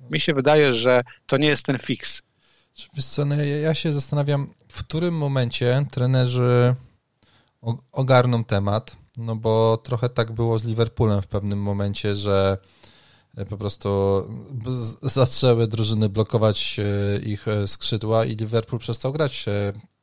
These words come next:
Speaker 2: tak troszeczkę w tym sezonie, tak? Widzieliśmy to przy Aston Villi, widzieliśmy to przy Leeds,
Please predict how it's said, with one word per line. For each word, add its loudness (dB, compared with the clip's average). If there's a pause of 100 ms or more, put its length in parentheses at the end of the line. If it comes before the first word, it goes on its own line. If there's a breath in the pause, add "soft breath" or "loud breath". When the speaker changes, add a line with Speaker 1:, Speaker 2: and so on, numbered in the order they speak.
(100)
Speaker 2:
tak -10
troszeczkę -6
w -8
tym -4
sezonie, -4
tak? -8
Widzieliśmy -10
to -6
przy -4
Aston -4
Villi, -2 (440 loud breath)
widzieliśmy 0
to 2
przy -4
Leeds, -2